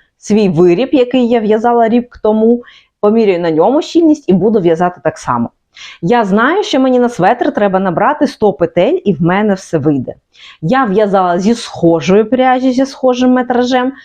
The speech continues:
тож я можу взяти той зразок і поміряти по ньому.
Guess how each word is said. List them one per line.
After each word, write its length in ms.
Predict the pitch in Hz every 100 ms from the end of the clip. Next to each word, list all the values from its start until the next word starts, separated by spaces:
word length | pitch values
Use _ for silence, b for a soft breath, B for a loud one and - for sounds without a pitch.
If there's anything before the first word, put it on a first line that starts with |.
| B
тож 220 | - 233 208
я 120 | 196
можу 260 | 185 170
взяти 400 | 165 156 156 -
той 340 | 151 - 208 175
зразок 540 | 165 156 143 147 - -
і 120 | 226
поміряти 580 | 208 180 165 156 - 139
по 160 | 143
ньому. 560 | 151 208 302 330 349